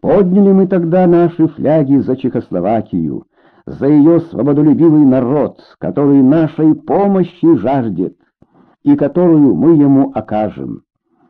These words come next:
Бескорыстно окажем, мы добрые, мы всем помогаем, когда просят, когда не просят, тоже помогаем.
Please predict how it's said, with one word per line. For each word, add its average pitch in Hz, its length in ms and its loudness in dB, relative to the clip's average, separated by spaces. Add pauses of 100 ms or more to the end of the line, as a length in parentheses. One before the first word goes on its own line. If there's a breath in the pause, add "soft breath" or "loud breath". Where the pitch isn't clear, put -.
(120)
Бескорыстно 160 880 -2
окажем, - 560 -10 (180)
мы 240 180 2
добрые, 69 720 -4 (380)
мы 180 180 2
всем 247 360 0
помогаем, 95 680 -4 (300)
когда 208 280 -2
просят, 107 460 -8 (360)
когда 160 280 0
не 147 120 4
просят, 135 520 -6 (360 soft breath)
тоже 165 340 2
помогаем. 151 720 -2